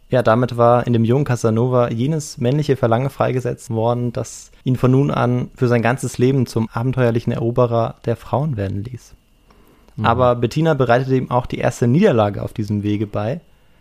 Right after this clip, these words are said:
Speaker 1: Und er wird noch viele Niederlagen erdulden müssen, weil sie sich ihm schließlich verweigerte, obwohl Casanova Liebesbrief über Liebesbrief schrieb. Auf familiären Druck hin begann Casanova als Zwölfjähriger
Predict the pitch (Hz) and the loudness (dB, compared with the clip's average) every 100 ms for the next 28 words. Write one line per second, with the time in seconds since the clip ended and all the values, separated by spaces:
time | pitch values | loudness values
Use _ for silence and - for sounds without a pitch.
0 | _ _ - 113 113 131 113 - 147 113 | _ _ -2 2 2 2 -2 0 0 2
1 | 104 107 101 98 98 98 - - - 110 | 2 0 0 -2 -6 -8 -12 -20 -6 -2
2 | 104 104 104 - 160 - - - - _ | -2 -2 -4 -4 -8 -10 -20 -20 -20 _
3 | - 117 127 127 135 143 - 131 - 135 | 0 2 2 -2 -6 -6 -4 -4 -4 -10
4 | - 131 - 120 113 151 127 107 - _ | -8 -10 0 2 4 2 0 -2 -8 _
5 | _ _ - 113 143 165 127 113 113 113 | _ _ -12 0 0 0 0 2 2 2
6 | 107 147 147 - - 127 123 123 107 135 | 0 0 -2 -4 -4 -4 -4 -2 -2 -2
7 | 127 - - 120 - - 117 - _ _ | -6 -12 -16 -16 -16 -14 -14 -16 _ _
8 | _ - _ _ _ _ 123 - 139 135 | _ -20 _ _ _ _ -2 0 0 2
9 | 143 180 151 160 - 156 160 151 127 127 | 0 0 0 -2 -2 -2 -2 -4 -2 -2
10 | 127 131 120 127 143 127 120 - - - | 0 -2 0 0 2 0 -2 -6 -4 0
11 | 160 - 117 113 117 123 | 0 0 -2 0 -2 -4